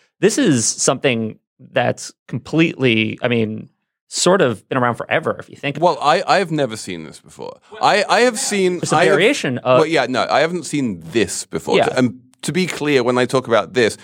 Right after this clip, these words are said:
Speaker 2: litigation finance is where I find a lawsuit and I, you know, help to fund a lawsuit in order to get a share of the proceeds on the back end. And, you know, it might be a little bit scummy. I,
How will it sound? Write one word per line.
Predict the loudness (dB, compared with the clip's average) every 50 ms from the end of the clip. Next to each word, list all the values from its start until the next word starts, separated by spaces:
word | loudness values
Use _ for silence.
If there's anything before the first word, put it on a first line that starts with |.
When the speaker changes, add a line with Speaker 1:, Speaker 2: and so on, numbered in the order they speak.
| -20 -20 -20 -18 -4 -2
Speaker 2:
litigation | 0 0 2 2 0 0 0 0 -2
finance | 0 0 2 2 2 0 0 -2
is | -2 2
where | 2 4 4 4
I | 4 2
find | 0 0 0 0 0 0 0
a | -2
lawsuit | 0 2 2 2 2 2 0 0 0
and | 0 0
I, | 0 2 2 0 -2 -4 -8 _ _
you | -2 0
know, | 0 2 0
help | 0 0 -2 -2 -2 -2
to | -4 -4
fund | -2 0 0 0 0 0 -2
a |
lawsuit | 0 2 2 2 2 2 0 0 0
in | 0 0 0
order | 0 0 0 0 0 0 -2 -6 _ _ _ -14
to | -10 -6
get | -2 -2 0 0
a | 0
share | 0 0 0 0
of | 0 -4
the | -4
proceeds | 0 0 0 0 2 0 -2 0 0 -2
on | -4 -4
the | -4
back | -2 -2 -2 -2 -4 -8
end. | -10 -10 -12 -14 -18 -20 _ -20 -20 -20 -12 -4
And, | -2 0 0 2 2 0 0 -2 -2 -4 -8 -8 -2
you | 0 2
know, | 4 4 4 4 2 0 -2
it | -2 0
might | 2 2 2 2
be | 2 0
a | 2
little | 2 2 0
bit | 0 -4
scummy. | -4 -4 -2 -2 0 2
I, | 0 0